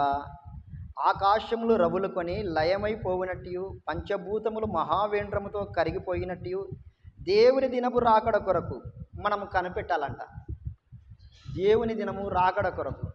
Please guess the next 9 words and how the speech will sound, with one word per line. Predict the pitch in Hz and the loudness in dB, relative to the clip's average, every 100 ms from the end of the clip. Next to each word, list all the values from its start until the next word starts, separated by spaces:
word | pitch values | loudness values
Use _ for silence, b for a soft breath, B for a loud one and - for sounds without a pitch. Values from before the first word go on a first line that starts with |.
| - | -6
యేసుక్రీస్తు | 180 202 220 220 196 - 202 190 | -6 -4 -6 -4 -6 -2 -2 0
ఏదో | 175 202 | -2 -2
ఒక | 196 175 | -2 -2
రోజు | 175 165 - - - - - - - | -2 -2 -4 -4 -8 -12 -10 -8 -6
రెండవ | 151 180 208 208 | -4 0 2 2
రాకడలో | 196 175 175 180 214 | 2 0 0 0 0
ఈ | 180 160 | -2 -2
లోకానికి | 165 170 175 185 175 | -4 -2 -4 -4 -8
వస్తాడు. | 165 - 135 | -6 -4 -4